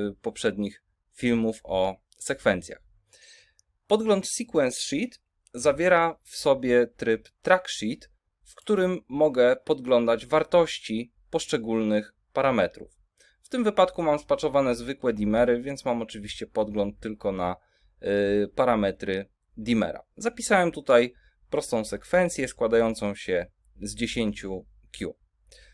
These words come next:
Spróbujemy teraz dokonać modyfikacji, dopisać reflektor w miejsce, w którym nie świeci. Tak więc mogę zaobserwować,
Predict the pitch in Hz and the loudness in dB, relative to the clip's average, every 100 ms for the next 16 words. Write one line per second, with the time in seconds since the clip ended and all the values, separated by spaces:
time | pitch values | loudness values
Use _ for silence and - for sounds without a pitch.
0 | _ - - 175 185 220 233 208 185 170 | _ -20 -12 -6 2 4 4 4 6 6
1 | 160 - _ _ _ - 131 151 175 156 | 2 -6 _ _ _ -6 -4 2 4 4
2 | - - - 135 135 147 139 185 170 - | 2 -4 -8 -6 -6 -8 2 4 4 2
3 | 101 104 - - 123 156 220 - 143 139 | -8 -8 -10 -4 -2 -2 -4 2 4 4
4 | - _ _ _ 165 165 - 123 - 113 | -2 _ _ _ -2 0 2 0 2 0
5 | 110 - _ _ - 117 131 123 113 - | 0 -4 _ _ -16 -8 -2 -2 -4 -4
6 | 104 104 104 - - 107 104 98 95 - | 0 0 0 -10 -4 -2 0 -2 -6 -8
7 | 87 - - 165 196 202 214 185 165 160 | -10 -12 -12 -8 -6 -4 -2 0 2 2
8 | 160 139 139 160 139 135 - | 0 -4 -2 0 2 2 0